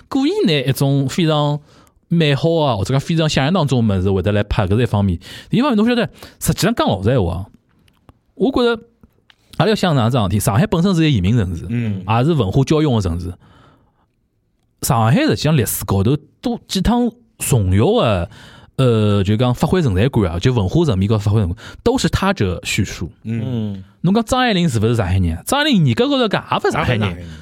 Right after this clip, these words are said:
Speaker 1: 但是阿拉现在基本上会得拿伊和上海划等号的。
Speaker 2: 嗯。
Speaker 3: 钱钟书是上海人伐？
Speaker 1: 钱钟书也不是上海人呀，
Speaker 2: 也不是上海人，是这样。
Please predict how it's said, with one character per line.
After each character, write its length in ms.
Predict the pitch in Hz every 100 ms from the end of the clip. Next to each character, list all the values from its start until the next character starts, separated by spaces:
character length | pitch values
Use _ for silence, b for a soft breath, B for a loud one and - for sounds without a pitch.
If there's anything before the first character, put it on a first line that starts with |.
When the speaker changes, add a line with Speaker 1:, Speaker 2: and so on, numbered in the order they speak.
| B
Speaker 1:
但 140 | 202
是 60 | 294
阿 80 | 254
拉 40 |
现 80 | 240
在 100 | 208
基 160 | - 233
本 100 | 247
上 80 |
会 60 | 139
得 80 | 139
拿 100 | 185
伊 100 | 180
和 160 | 196
上 120 | 165 101
海 180 | 123
划 100 | 135 139
等 140 | 127
号 320 | 104 107 92
的。 60 | 104
Speaker 2:
嗯。 100 | 98
Speaker 3:
钱 140 | 95
钟 160 | 127 214
书 220 | 208 190
是 80 | 135
上 160 | 104
海 100 | 85
人 160 | 98 82
伐？ 100 | 78 -
Speaker 1:
钱 180 | 180
钟 160 | 233 285
书 220 | - 269
也 140 | 185 101
不 100 | -
是 80 |
上 180 | 202 180
海 80 | 135
人 120 | 101
呀， 80 | 90
Speaker 2:
也 0 |
不 40 |
是 40 | 98
上 80 | 90
海 40 |
人， 120 | - -
是 60 | 76
这 60 |
样。 80 | 78